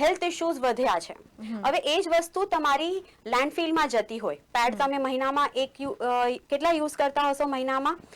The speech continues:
Speaker 1: કદાચ, અ, પંદર થી વીસ.
Speaker 2: હમ.
Speaker 1: ઓકે, આપણે એવરેજ ગણીએ તો
Speaker 2: હમ.
Speaker 1: પંદર થી વીસ. હવે પંદર થી વીસ તમારું વર્ષનું કેટલું થયું ને પછી તમારું જે લાઈફ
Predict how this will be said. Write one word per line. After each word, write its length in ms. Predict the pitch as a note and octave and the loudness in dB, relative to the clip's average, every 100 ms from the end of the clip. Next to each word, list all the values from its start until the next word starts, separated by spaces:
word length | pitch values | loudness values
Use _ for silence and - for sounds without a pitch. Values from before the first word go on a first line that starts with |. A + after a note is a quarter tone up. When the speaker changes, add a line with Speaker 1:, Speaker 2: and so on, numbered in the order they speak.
| - - - | -20 -8 0
Speaker 1:
કદાચ, 580 | C#4 D4 D#4 E4 - E4 | 2 4 4 4 2 4
અ, 300 | D#4 D#4 D#4 | 6 6 4
પંદર 600 | D#4 _ C#4+ C#4+ D4+ D#4 | 0 _ 2 4 2 2
થી 200 | D#4 E4 | 2 0
વીસ. 360 | B3+ E3 - - _ - | 0 -4 -12 -18 _ -18
Speaker 2:
હમ. 140 | G#3+ | -6
Speaker 1:
ઓકે, 180 | A#3 A#3 | -4 0
આપણે 220 | D#4+ C4+ C#4 C4+ | 0 2 2 4
એવરેજ 300 | B3 B3+ C#4+ | 2 2 2
ગણીએ 280 | - A#3 A#3 | 2 4 4
તો 200 | A3 E3+ | 2 0
Speaker 2:
હમ. 400 | E3+ - - G#3 | -4 -10 -20 -6
Speaker 1:
પંદર 340 | G3 D4 D#4+ E4 | 0 2 4 4
થી 140 | F4 | 0
વીસ. 260 | D4+ A3+ - - | -2 -4 -6 -2
હવે 160 | B3 | 0
પંદર 360 | E4 D4 C#4 D4+ | 2 2 2 2
થી 140 | E4 | 2
વીસ 200 | D#4+ E4 | 0 0
તમારું 340 | E4+ C#4+ D4 D#4 | 2 2 4 4
વર્ષનું 400 | C4 C#4 D4+ D#4+ | 4 2 0 -2
કેટલું 280 | D#4+ D#4 D#4+ | 0 0 0
થયું 260 | D#4 D#4 | 2 4
ને 120 | E4 | 2
પછી 280 | D#4+ C#4 C#4 | 0 -2 -2
તમારું 360 | D#4 D4 C#4 D4+ | -2 2 2 2
જે 120 | D#4+ | 2
લાઈફ 300 | C4+ A#3 D4 | 2 2 2